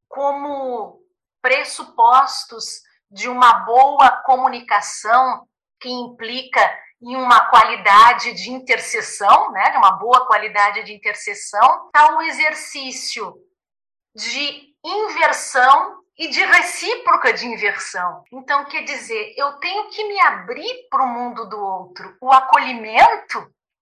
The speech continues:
acolher a singularidade, não acontece sem esta abertura. A gente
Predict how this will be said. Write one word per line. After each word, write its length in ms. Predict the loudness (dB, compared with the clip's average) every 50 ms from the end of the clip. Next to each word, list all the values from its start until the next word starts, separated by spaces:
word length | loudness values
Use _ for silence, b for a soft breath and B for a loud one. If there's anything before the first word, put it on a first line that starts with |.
| _ _ _
acolher 600 | -4 -4 0 0 0 0 0 0 2 2 4 4 4
a 60 | 2
singularidade, 1300 | 2 -4 -8 -10 -8 -6 -2 -2 -2 -2 -2 -2 4 6 6 8 8 6 2 0 -6 -12 -14 -14 _ _ _ _ _ _ _ _ _ _ _ _ _
não 680 | -16 -14 -4 -2 2 4 4 4 2 2 -4 -8 -10 _ _ _ _ _ _ _ _ _ _ _ _ _ _
acontece 1300 | 4 4 4 2 2 4 4 4 4 2 -2 _ 2 4 4 4 4 2 0 -10 -12 -12 -14 -16 -18 _ _ _
sem 360 | -14 -4 -4 -4 0 2 0
esta 220 | 0 2 4 2
abertura. 640 | 2 2 0 -4 -4 -6 -10 -14 -16 -16 -16 -18 -20 _ _ _ _ _ _ _ _ _ _ _ _ _ _ _ _ _ _ _ _ _ -12
A 20 |
gente 260 | -12 -10 -10 -12 -12